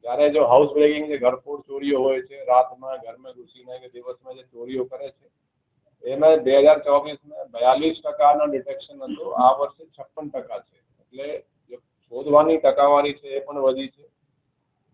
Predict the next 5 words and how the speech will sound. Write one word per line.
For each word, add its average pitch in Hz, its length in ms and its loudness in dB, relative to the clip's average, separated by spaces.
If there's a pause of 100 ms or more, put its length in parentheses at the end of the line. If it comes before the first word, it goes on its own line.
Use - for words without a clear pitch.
આ 127 280 4
ચોરીઓ 170 600 4
જે 170 200 2
છે, 160 180 4 (280)
એમાં 151 560 0